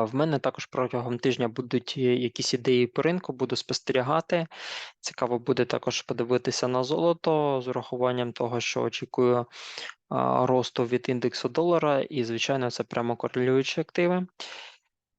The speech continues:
І, в принципі, м, слідкуємо за фундаментальним фоном. Е, на сьогодні у мене для вас все.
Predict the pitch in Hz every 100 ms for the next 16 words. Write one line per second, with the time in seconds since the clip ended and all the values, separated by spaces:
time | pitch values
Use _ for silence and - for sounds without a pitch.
0 | _ _ _ 190 190 190 190 185 180 -
1 | 190 196 - 165 - 156 156 151 143 135
2 | 127 120 _ - 117 117 120 120 139 143
3 | _ _ _ 165 247 - - 123 - 139
4 | 123 117 123 123 120 123 123 120 120 120
5 | 120 - 120 - 170 _ - - - -
6 | - 135 127 127 160 - 180 170 147 139
7 | 143 135 135 135 135 - - 165 170